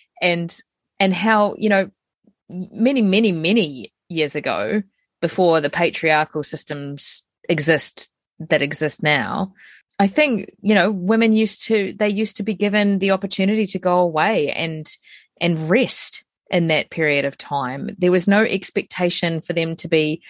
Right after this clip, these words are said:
you know, cooking dinner or caring for children or any of that sort of stuff. That was taken care of by the other women around them, by the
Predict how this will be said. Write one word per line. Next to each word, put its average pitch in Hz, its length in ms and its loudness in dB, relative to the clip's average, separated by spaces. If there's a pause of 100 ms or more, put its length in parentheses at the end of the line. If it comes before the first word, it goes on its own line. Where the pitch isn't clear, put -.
(200)
you 175 80 2
know, 156 120 4
cooking 175 420 0
dinner 160 460 2
or - 120 -8
caring 165 320 -4
for - 80 -16
children 170 400 -2
or 147 80 0
any 170 220 2
of 147 100 -4
that - 180 0
sort 180 180 -4
of 156 60 0
stuff. 165 240 -2
That 233 140 -2
was 247 120 0
taken 233 340 0
care 214 260 2
of 160 200 -2
by 160 140 0
the 165 180 -2
other 180 240 0
women 170 320 0
around 151 380 0
them, 131 260 -6 (260)
by 175 100 4
the 170 140 0